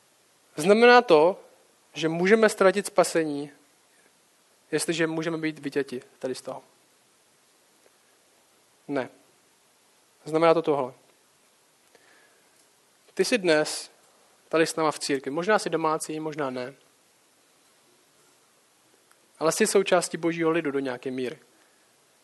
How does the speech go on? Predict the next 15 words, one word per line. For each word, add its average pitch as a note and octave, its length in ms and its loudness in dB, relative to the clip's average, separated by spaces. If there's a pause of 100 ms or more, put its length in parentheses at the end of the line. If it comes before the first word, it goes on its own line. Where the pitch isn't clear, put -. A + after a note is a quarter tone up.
(120)
Máš E3 200 2
s - 40 -6
náma G3 140 8
podíl F3 380 2
na C3 100 -2
tomhle. C3 360 -10 (1800)
Ve F#3+ 160 6
skutečnosti G3+ 640 0
zažíváš F3 380 6
všechny G#3+ 360 4
možný F#3 360 2
požehnání, E3+ 480 2
který D#3+ 160 -2
Bůh D#3+ 160 -10
dává. E3 380 8